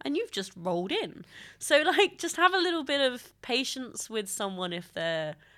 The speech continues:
late or if they haven't completely prepared for a meeting. I, I, I think just having a little bit of, yeah, uh, just a little bit of empathy or sympathy for w-, what a parent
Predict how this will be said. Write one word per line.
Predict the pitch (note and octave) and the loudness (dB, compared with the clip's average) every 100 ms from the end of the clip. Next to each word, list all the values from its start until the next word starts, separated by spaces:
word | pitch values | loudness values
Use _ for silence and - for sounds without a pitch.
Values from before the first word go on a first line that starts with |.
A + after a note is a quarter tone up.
| - _ _ - | -20 _ _ -8
late | E3 D3 C#4+ D#4 - - - - | -4 -2 -2 -4 -8 -16 -14 -8
or | D#3+ D#3+ D#3+ D#3 - | -6 -4 -4 -6 -8
if | - - | -14 -10
they | E3+ E3+ | -8 -8
haven't | D#3+ D#3 - A3+ - _ _ - | -8 -10 -10 -14 -16 _ _ -18
completely | - F3+ G3+ A3 A3 | -10 -8 -6 -8 -10
prepared | G#3+ G3+ A3 A3 | -12 -6 -2 -2
for | A3 | -4
a | G#3+ | -8
meeting. | G#3+ G#3+ - G#3+ G#3 G#3 G3+ - - - - | -8 -8 -8 -8 -8 -10 -16 -20 -20 -6 0
I, | A3+ - | 2 0
I, | A#3 - | -6 -6
I | |
think | C4+ B3+ | -6 -8
just | - A#3 - _ _ _ | -8 -10 -10 _ _ _
having | - B3 B3 | 0 2 2
a | B3+ A#3+ | -4 -4
little | A3+ A3 A3 A3 | -4 -4 -4 -4
bit | G3 F#3+ | -4 -4
of, | F3+ F3 - - | -4 -6 -12 -14
yeah, | - C4 G3+ - | -2 0 2 0
uh, | G#3+ | -6
just | A3+ - | -8 -8
a | |
little | A3+ A#3 A#3 | -6 -4 -4
bit | G#3+ | -4
of | G3+ F#3+ _ | -6 -8 _
empathy | F#3 G3+ - F#3 - - | -6 -6 -12 -16 -16 -10
or | F#3 F3+ - - | -10 -10 -14 -12
sympathy | - G#3 G3+ - - - | -8 -8 -8 -12 -12 -12
for | F3 - E3 E3 D#3+ - _ | -12 -10 -8 -8 -10 -14 _
w-, | F#3+ F#3 | -12 -12
what | - F#3+ F#3+ | -8 -6 -6
a | |
parent | F3+ - F3 E3+ D#3+ - - - | -6 -8 -6 -4 -8 -14 -18 -20